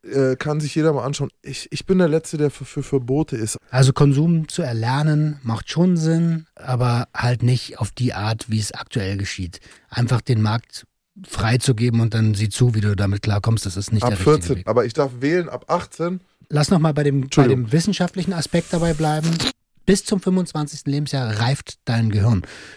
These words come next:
Speaker 2: Also auch aus wissenschaftlicher Sicht ist das halt einfach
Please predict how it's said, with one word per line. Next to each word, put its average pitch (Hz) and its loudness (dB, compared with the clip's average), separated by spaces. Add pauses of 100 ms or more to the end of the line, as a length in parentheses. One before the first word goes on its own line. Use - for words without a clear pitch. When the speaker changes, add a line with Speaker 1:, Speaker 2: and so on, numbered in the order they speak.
(160)
Speaker 2:
Also 143 2
auch 151 -2
aus 127 -2 (100)
wissenschaftlicher 131 0
Sicht 101 -10
ist - -12
das 107 -6
halt 107 -6
einfach 110 -2